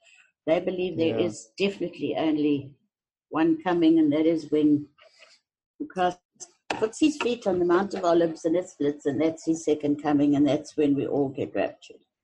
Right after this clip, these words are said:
Speaker 1: I sometimes get a little bit annoyed, Gary, annoyed from the point of view of the Gentiles wanting again to still, um, have something to do with the tribulation, when in fact, of course, it's got nothing to do with them.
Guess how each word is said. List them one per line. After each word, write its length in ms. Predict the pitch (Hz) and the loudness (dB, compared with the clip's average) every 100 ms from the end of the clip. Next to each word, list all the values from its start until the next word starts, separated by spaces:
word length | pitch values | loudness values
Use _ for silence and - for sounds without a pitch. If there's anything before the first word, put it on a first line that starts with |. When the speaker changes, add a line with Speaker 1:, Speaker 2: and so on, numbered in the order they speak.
| _ _ - - | _ _ -20 -2
Speaker 1:
I 180 | 208 370 | 0 2
sometimes 680 | 415 392 370 311 254 233 - | 2 2 2 2 0 -2 -4
get 160 | 196 | -4
a 40 | 190 | -2
little 180 | 196 190 | -2 -2
bit 160 | 180 | 0
annoyed, 640 | 170 156 151 165 175 160 131 | 2 2 4 4 4 2 0
Gary, 420 | 135 110 110 - _ _ _ _ | 0 2 0 -2 _ _ _ _
annoyed 440 | 170 185 190 254 269 | -4 0 2 2 2
from 180 | 240 226 | -4 -4
the 120 | 208 | -6
point 380 | - 214 208 202 | -4 -4 -4 -8
of 120 | 180 | -8
view 460 | 180 185 180 175 - | -6 -2 -4 -4 -8
of 380 | 165 165 160 165 | -2 0 -2 -4
the 80 | 175 | -8
Gentiles 680 | 165 185 233 233 190 185 165 | -2 -2 -2 -2 -2 -2 -2
wanting 520 | 165 175 180 180 175 | -2 -2 -2 -4 -2
again 600 | 160 175 190 165 156 170 - _ _ _ _ _ _ _ _ _ - | -2 0 2 4 2 0 -4 _ _ _ _ _ _ _ _ _ -8
to 100 | 196 | -6
still, 680 | 196 - 247 202 196 196 196 _ _ _ _ _ _ - | -6 0 4 4 2 -2 -8 _ _ _ _ _ _ -4
um, 640 | 190 190 190 185 180 165 - _ _ _ _ _ _ _ _ | 0 2 0 0 -4 -8 -12 _ _ _ _ _ _ _ _
have 140 | 202 | -4
something 460 | 202 208 202 202 185 | 0 0 0 -2 -4
to 100 | 175 | -6
do 200 | 160 190 | -2 0
with 120 | 175 | 0
the 60 | 151 | -2
tribulation, 840 | 151 160 151 156 151 156 - 165 | 0 0 2 2 2 0 0 -2
when 160 | 165 180 | 0 -2
in 140 | 185 | -2
fact, 320 | 160 190 190 - | -2 -4 -4 -8
of 140 | - | -8
course, 240 | - 175 156 | -6 -6 -6
it's 260 | 151 - | -8 -8
got 220 | 170 180 | -6 -4
nothing 320 | - 226 214 160 | -2 0 0 -2
to 100 | 151 | -4
do 180 | 143 117 | -2 -2
with 120 | 107 | -2
them. 300 | 65 156 | -6 -8